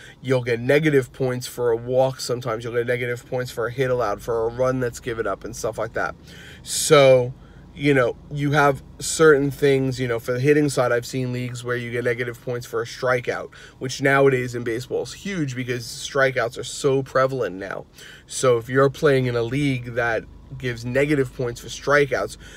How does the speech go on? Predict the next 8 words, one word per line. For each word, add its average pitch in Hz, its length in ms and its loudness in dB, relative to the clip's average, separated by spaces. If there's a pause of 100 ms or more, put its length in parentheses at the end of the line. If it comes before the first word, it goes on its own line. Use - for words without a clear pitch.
(140)
your 139 300 4
draft 131 400 0
strategy 160 680 0
is 127 220 -6
completely 143 1400 -4
different 110 520 -6 (500)
because 127 680 0
now, 127 540 2